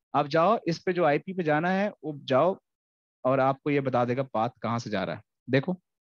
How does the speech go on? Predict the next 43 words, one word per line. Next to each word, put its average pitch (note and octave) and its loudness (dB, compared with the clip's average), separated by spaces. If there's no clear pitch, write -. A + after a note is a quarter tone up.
पहले F#3 10
के G#3 2
packet G3 4
आपका G3+ 4
कहाँ F#3 4
गया? A#2 2
पहले D3+ 2
packet D3+ 0
गया D3+ 2
इस C#3+ 0
hope A#2 -6
पे, F2 -6
ये D#3 6
hope F#3 4
कहाँ F3 4
कन्फिगर, C#3+ 0
यहाँ C#3+ 2
से E3 -2
निकला D#3 -2
और D3+ 0
यहाँ B2+ -2
आया, F#2+ -4
फिर C4 4
यहाँ A3 4
से A#3 0
फिर A3 2
return A#3 2
होकर A3 0
यहाँ F#3+ 0
गया, B2+ -2
देख E3+ 0
रहे C#4+ 2
हो? G#2+ -4
क्योंकि B3 0
ये F#3+ 4
पहला E3+ 2
hope E3+ 0
है, F#2+ -4
that C#3 0
is F3+ -2
configured D3+ -2
on C#3 0
the E3+ 0